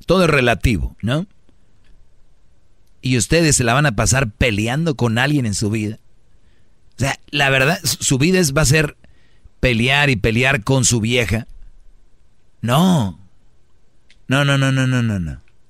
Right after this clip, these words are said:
No, no, no. Se tratan de arreglar los problemas. Eso es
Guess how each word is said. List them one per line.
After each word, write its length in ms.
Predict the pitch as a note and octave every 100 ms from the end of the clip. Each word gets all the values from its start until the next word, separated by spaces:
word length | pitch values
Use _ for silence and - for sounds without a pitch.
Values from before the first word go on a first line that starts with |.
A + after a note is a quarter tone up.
| - - - - - - - - - -
No, 240 | C3 C3 A#2
no, 160 | D#2
no. 80 | - - - - - - - - - - -
Se 240 | - - A2+
tratan 440 | - C#3 A#2 B2
de 60 | A2
arreglar 320 | G#2 G#2 A2
los 140 | F#2
problemas. 600 | - F#2+ B2 F3+ E3+ - -
Eso 180 | - F#2+
es 200 | A2 -